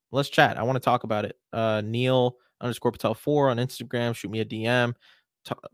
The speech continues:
reach, reach out to me on Threads. Uh, email create with Neil Patel at gmail dot com. Uh, check out, you know, my YouTube channel about this podcast, my personal YouTube channel,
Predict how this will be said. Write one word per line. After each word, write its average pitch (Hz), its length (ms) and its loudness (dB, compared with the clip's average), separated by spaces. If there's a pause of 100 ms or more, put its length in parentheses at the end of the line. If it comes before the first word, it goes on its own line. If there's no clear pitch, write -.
(160)
reach, 113 440 -6
reach 117 300 -2
out 117 180 6
to - 80 -8
me 120 80 -2
on 143 160 -8
Threads. 123 680 2 (340)
Uh, 113 200 -4
email 127 360 2
create 123 220 0
with 117 120 -2
Neil 113 120 0
Patel 113 360 -2
at 95 140 -6
gmail 110 260 -6
dot 110 180 -2
com. 110 320 -4 (320)
Uh, 107 240 -2
check - 300 -6
out, 107 320 2
you 110 80 -6
know, 101 100 -8
my 110 120 -8
YouTube 117 400 -6
channel 113 640 0 (260)
about 107 240 -2
this - 120 -18
podcast, 120 600 2
my 104 80 -8
personal 135 400 2
YouTube 120 320 -4
channel, 113 480 -2